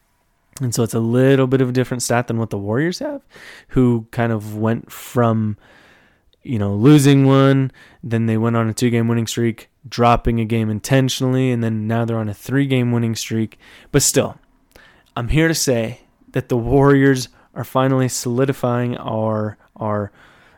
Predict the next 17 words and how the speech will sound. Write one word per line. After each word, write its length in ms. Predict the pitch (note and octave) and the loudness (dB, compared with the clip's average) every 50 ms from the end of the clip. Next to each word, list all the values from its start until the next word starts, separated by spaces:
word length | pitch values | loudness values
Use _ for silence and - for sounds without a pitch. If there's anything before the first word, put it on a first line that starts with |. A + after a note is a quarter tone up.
| _ _ | _ _
uh, 200 | - A2 G#2+ G#2 | -8 -8 -8 -8
beliefs 880 | - A#2 G#2+ C3 B2 A2+ A2 A#2 B2+ A#2+ A#2 - - - - - - - - | -8 -4 -2 0 0 0 0 0 0 -2 -2 -4 -6 -8 -8 -10 -10 -12 -16
that 200 | C#3 A2+ A2+ G#2+ | -8 -8 -8 -2
they 140 | - A#2+ A2+ | -2 -2 -2
can 260 | A2 - A2+ G#2+ G#2 | -2 -4 -6 -4 -4
repeat. 460 | G#2 G#2+ A2 G#2 - - A#2 - - - | -2 -2 -2 -4 -4 -6 -8 -8 -6 -4
Now, 360 | C3 B2+ B2 B2 - - - _ _ _ _ _ _ _ _ _ _ _ _ _ | -2 0 0 -2 -2 -6 -10 _ _ _ _ _ _ _ _ _ _ _ _ _
they're 140 | - C3+ C3 | -4 -4 -4
still 240 | B2 - - F#3+ F#3+ | -4 -2 -2 -2 0
the 100 | E3+ D3+ | 2 2
ninth 480 | C#3 C3+ B2+ B2 B2 B2 A#2+ A2 - - | 2 2 2 2 0 0 -2 -6 -10 -12
seed, 400 | - - - C#3 - - - _ _ _ _ _ | -14 -12 -12 -12 -14 -16 -18 _ _ _ _ _
okay? 320 | - A#2 - C3 B2+ B2+ B2 - - - _ _ - | -10 -6 -4 -4 -4 -4 -6 -12 -20 -20 _ _ -12
Let's 180 | C#3 A#2+ - | -10 -10 -6
look 160 | C#3+ D3 C#3+ C#3+ | -6 -6 -6 -6
at 140 | C3+ C3+ | -8 -6
the, 420 | - B2+ A#2+ A#2 A2+ A2 A2+ - | -4 -4 -4 -4 -4 -8 -10 -12